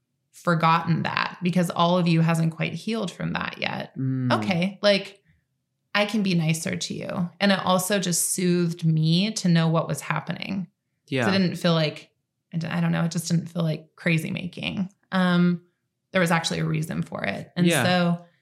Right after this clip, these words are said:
Speaker 1: um, I just recently worked with a client that had had a very similar thing happen, had gone to doctors, and,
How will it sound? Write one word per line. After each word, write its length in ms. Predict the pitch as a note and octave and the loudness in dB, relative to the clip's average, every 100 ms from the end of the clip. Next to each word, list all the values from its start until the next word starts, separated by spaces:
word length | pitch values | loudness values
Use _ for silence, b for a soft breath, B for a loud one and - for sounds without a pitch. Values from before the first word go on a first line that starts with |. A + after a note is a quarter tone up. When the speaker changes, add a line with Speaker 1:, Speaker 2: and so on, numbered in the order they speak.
| b b _ - | b b _ 0
Speaker 1:
um, 580 | G3 F3+ E3 D#3+ C#3+ - _ _ _ _ _ _ _ _ - | 2 4 4 4 0 -6 _ _ _ _ _ _ _ _ -2
I 100 | G3+ | 2
just 240 | F#3 F3+ | 2 2
recently 520 | F#3 F#3 F#3+ G3 F#3 F3 | 0 0 0 0 2 4
worked 240 | E3+ E3+ | 2 2
with 120 | E3+ | 0
a 60 | E3 | 0
client 580 | - E3 D#3+ D#3+ D#3+ E3 | 0 2 4 4 2 0
that 460 | D#3+ D#3 E3 - - | 0 0 -2 -4 -2
had 140 | F3+ | 2
had 140 | F3 | 4
a 40 | F3 | 2
very 200 | E3+ D#3 | 0 -2
similar 480 | - D#3+ E3 G3+ A3 | -2 0 2 0 0
thing 240 | A#3 A3+ | -4 -2
happen, 400 | A3+ A3+ A#3 A#3 | -2 -4 -4 -2
had 160 | G3 E3 | 0 2
gone 240 | D#3+ D#3+ | 2 2
to 120 | D#3+ | 0
doctors, 720 | D#3+ D#3 - E3+ D#3 D#3 D#3 - | -2 -4 -4 -4 -2 -2 -2 -4
and, 360 | E3 - F3 | -4 -4 -4